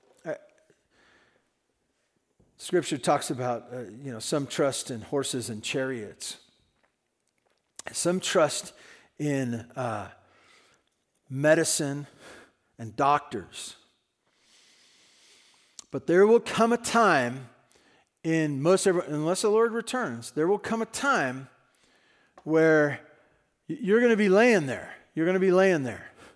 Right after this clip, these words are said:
S-, some of it will happen abruptly, but most of us will be laying there, right? And we'll, we'll know that it's close.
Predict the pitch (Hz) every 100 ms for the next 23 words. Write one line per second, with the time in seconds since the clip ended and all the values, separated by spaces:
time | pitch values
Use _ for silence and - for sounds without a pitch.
0 | _ _ _ _ _ _ _ _ _ _
1 | _ _ - - - 175 175 156 165 165
2 | 151 127 160 165 180 147 127 156 170 185
3 | - 143 143 - 131 117 143 156 190 202
4 | 151 117 - - - 131 165 170 _ _
5 | _ _ _ _ _ - 147 170 220 220
6 | 214 196 202 240 226 190 175 175 - -
7 | 254 202 123 - -